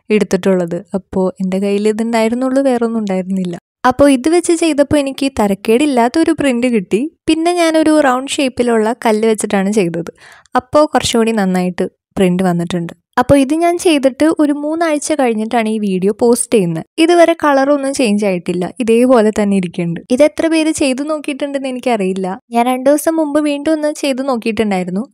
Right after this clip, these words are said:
അപ്പോ ഇതുപോലെ എനിക്ക് കിട്ടിയില്ല. പക്ഷെ കുറച്ച് സമയമൊക്കെ എടുത്ത് നമ്മൾ ചെയ്യുകയാണെങ്കിൽ ഉറപ്പായിട്ടും നല്ല പ്രിന്റ് കിട്ടും.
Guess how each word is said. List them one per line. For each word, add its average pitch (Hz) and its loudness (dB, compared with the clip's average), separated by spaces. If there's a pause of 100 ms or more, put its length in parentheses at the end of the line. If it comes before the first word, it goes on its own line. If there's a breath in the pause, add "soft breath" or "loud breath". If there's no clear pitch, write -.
(120)
അപ്പോ 349 -2
ഇതുപോലെ 262 0
എനിക്ക് 240 -8 (120)
കിട്ടിയില്ല. 180 -2 (180)
പക്ഷെ 330 0
കുറച്ച് 349 0
സമയമൊക്കെ 240 2
എടുത്ത് 202 -4
നമ്മൾ 196 -2 (120)
ചെയ്യുകയാണെങ്കിൽ 190 0 (160)
ഉറപ്പായിട്ടും 220 2
നല്ല 185 2
പ്രിന്റ് 180 -2
കിട്ടും. - -8